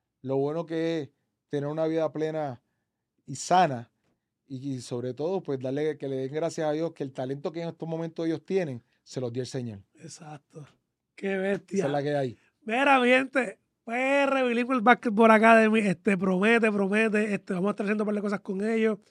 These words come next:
Speaker 2: Este, es un proyecto duro, un proyecto que hace falta, y ojalá vengan cuatro, cinco, seis personas más, igual con la misma visión de Mickey, y eso mismo, y recluten.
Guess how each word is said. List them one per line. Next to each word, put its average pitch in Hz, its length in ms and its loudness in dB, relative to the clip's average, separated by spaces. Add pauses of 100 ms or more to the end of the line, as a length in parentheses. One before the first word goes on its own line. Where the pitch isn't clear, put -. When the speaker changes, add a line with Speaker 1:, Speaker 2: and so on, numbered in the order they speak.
(340)
Speaker 2:
Este, 208 320 -4
es 190 40 2
un 247 160 2
proyecto 247 540 2
duro, 214 260 4
un 202 120 0
proyecto 220 280 -4
que 220 60 -2
hace 196 160 -2
falta, 202 480 -4 (340)
y 196 140 0
ojalá 196 500 4 (1040)
vengan 208 400 -4
cuatro, 214 640 0
cinco, 240 340 -8
seis 220 240 -6
personas 226 420 -4
más, 220 240 -2
igual 214 260 -2
con 214 240 -2
la 202 80 0
misma 202 260 0
visión 220 260 -2
de 214 120 -2
Mickey, 208 460 -2
y 190 40 0
eso 190 160 -2
mismo, 277 240 0
y - 20 0
recluten. 214 540 -2